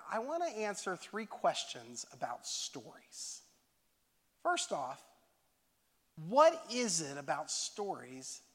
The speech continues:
that captures our hearts, that captures our attention? Second question is, why does the story that God's writing in me matter?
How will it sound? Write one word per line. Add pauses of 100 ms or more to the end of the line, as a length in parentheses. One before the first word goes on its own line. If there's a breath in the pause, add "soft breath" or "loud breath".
(220)
that
captures
our
hearts, (720)
that
captures (100)
our
attention? (1700)
Second
question
is, (1600)
why
does
the
story
that
God's
writing
in
me (480)
matter?